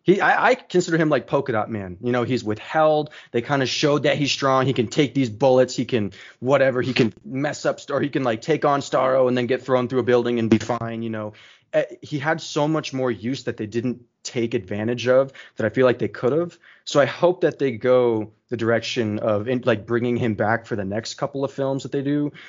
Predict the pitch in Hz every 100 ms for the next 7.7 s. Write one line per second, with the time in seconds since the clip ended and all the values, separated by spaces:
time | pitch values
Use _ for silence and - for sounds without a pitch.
0 | - - 127 113 107 104 113 160 160 131
1 | 135 131 123 117 113 110 104 104 _ _
2 | _ _ _ 120 98 98 117 113 135 120
3 | 107 104 101 98 110 98 95 - 127 120
4 | - 113 95 104 - 104 95 117 - -
5 | - - 95 151 170 165 147 131 135 107
6 | 123 123 - - 117 104 101 101 - 113
7 | 104 101 101 - 139 113 -